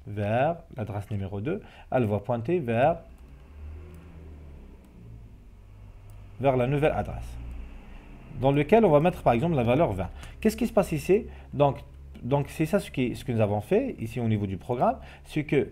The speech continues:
euh, new P suivant, ça veut dire on a créé le su-, le suivant, il pointe vers une case, ce que, ce que nous venons de faire dans ce schéma-là. Ça veut dire le suivant, et on a créé un pointeur vers une case. Après, on a fait P reçoit P suivant. Ça veut dire quoi ?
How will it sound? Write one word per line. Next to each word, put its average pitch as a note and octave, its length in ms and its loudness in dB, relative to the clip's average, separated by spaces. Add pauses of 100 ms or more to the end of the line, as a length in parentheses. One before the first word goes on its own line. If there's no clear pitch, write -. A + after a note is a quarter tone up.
(140)
euh, G#2+ 220 0
new C#3+ 280 4
P E3 220 4
suivant, B2 380 2
ça F#3 160 0
veut C3+ 100 0
dire G#3 200 4
on C#3+ 120 0
a C3+ 80 2
créé G#3 480 2
le A#2+ 160 0
su-, - 260 -8
le B2 140 0
suivant, E3+ 300 0
il C#3 140 2
pointe G3+ 260 4
vers C#3+ 160 4
une C#3 180 0
case, G2 320 2 (320)
ce - 120 -6
que, C#3 340 2
ce - 160 -6
que C3+ 120 -2
nous B2 160 0
venons D3+ 260 0
de C3 100 0
faire D#3+ 240 0 (380)
dans C#3 140 0
ce C#3 160 -6
schéma-là. G2 380 -4 (680)
Ça - 140 -4
veut A#2 80 0
dire G2 120 0
le A#2+ 120 2
suivant, C#3+ 560 2 (200)
et A#2 120 0 (480)
on A#2 100 -2
a A#2 80 2
créé D#3 460 0
un C3 100 -4
pointeur C3 420 0
vers C#3 200 0
une B2+ 180 -2
case. F2+ 320 -2 (340)
Après, G#3 300 4
on G3 140 4
a D3 80 6
fait - 160 0
P - 200 2
reçoit A3 420 6
P F#3+ 120 4
suivant. B2 280 0
Ça D3 120 2
veut F3+ 80 4
dire D#3 140 2
quoi ? B2+ 200 2